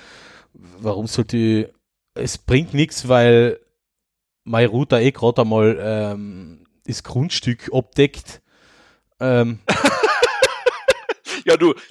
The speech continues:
Speaker 2: das zahlt sich dann auf alle Fälle aus, dass das <laughs> macht.
Speaker 1: Dann, dann brauche ich keinen Freifunk anbieten,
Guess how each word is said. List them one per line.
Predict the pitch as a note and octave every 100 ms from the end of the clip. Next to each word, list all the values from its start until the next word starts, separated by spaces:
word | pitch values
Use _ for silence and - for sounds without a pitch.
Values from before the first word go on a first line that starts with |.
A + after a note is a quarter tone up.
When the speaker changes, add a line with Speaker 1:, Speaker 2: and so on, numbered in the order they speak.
| _
Speaker 2:
das | D3+ E3+ -
zahlt | - D#3 G3+
sich | - - -
dann | F#3 F#3+
auf | F3 E3
alle | D#3+ F3+ F#4
Fälle | - F#3 G3 F#3
aus, | G#3 -
dass | - -
das | - A#3 - -
<laughs> | _
macht. | - _ - _ _ _ - _ -
Speaker 1:
Dann, | C3+ B2+
dann | C3
brauche | A2+ A#2 D3
ich |
keinen | - C3+
Freifunk | - A2 D3+ - C3 -
anbieten, | C3 E3 C#3 B2